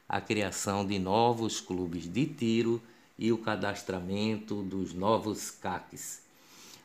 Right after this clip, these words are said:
A ana, Agência Nacional de Águas, é transferida para o Ministério do Meio Ambiente,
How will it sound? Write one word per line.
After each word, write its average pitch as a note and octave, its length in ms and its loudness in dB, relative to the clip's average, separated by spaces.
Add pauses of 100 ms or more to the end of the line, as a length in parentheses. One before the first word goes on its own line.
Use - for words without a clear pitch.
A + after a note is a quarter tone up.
(140)
A A#2+ 140 6
ana, D3 540 6
Agência B2 580 4
Nacional G#2 680 2
de G2+ 200 0
Águas, A#2 540 4
é B2 100 6
transferida B2+ 880 4
para A#2+ 200 4
o A#2+ 40 4
Ministério G#2+ 720 2
do G2+ 160 -2
Meio C3+ 320 4
Ambiente, B2+ 720 2